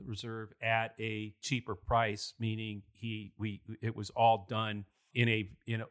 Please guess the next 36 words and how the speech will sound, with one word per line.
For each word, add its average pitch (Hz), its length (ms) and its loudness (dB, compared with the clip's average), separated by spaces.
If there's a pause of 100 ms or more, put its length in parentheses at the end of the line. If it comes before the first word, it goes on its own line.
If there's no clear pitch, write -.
in 113 140 0
a 104 80 -2
way 113 380 0
that 107 180 -10
not 120 120 6
only 113 140 -2
saved 117 540 -4
the 117 80 -12
American 107 360 -8
people 104 320 -8
money, 113 460 0
but 104 280 0 (480)
actually 110 680 2 (320)
replaced 120 600 4
that 107 320 -4 (160)
with 104 260 0 (280)
even 107 380 2 (380)
cheaper 113 520 0 (120)
reserve 101 400 -8
than 98 140 -8
we, 98 200 -12
we, 101 220 -8
than 104 160 -4
we, 101 240 -10
than 107 160 -6
previous 123 540 0
administrations 104 800 -6
had 90 160 -12
built. 117 260 4 (300)
So - 100 2
you, 139 320 6
you, 160 200 0
you, 175 180 0
this 247 200 2
is 180 140 -6
all 165 460 4